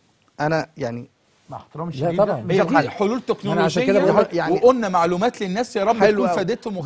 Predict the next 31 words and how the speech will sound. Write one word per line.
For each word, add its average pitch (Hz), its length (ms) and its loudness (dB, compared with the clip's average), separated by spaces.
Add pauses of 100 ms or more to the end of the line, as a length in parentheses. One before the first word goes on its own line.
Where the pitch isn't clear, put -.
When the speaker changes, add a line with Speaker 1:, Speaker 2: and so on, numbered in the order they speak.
Speaker 3:
وخدت 180 340 -2
Speaker 1:
إحنا 208 120 -2
Speaker 3:
أسماء 214 360 0
البرامج 190 360 0
Speaker 1:
الحوت 214 300 0
Speaker 3:
دي، 214 60 -2
Speaker 1:
الأزرق 202 300 0
Speaker 3:
بحيث 196 120 -2
Speaker 1:
ده 220 100 0
Speaker 3:
إن 233 60 0
أنت 226 100 -6
تبقى 185 180 -2
برضه 196 220 0
سيفتي 175 420 -10
إلى 147 80 -8
Speaker 1:
هو، 165 180 4
Speaker 3:
حد - 80 -2
Speaker 1:
هو، 175 140 2
Speaker 3:
ما. - 60 -8
Speaker 1:
هو 165 140 2
ده 165 80 -2
Speaker 2:
صح، 170 140 0
Speaker 1:
تمام. 139 140 -8
Speaker 2:
صح. 127 140 -8
Speaker 1:
بس 131 160 -12
إحنا 208 420 -10 (220)
في - 120 -18
الأسرة 220 480 -4 (420)
يعني 123 280 -6
إحنا 131 180 -12
بنتمنى 123 560 -4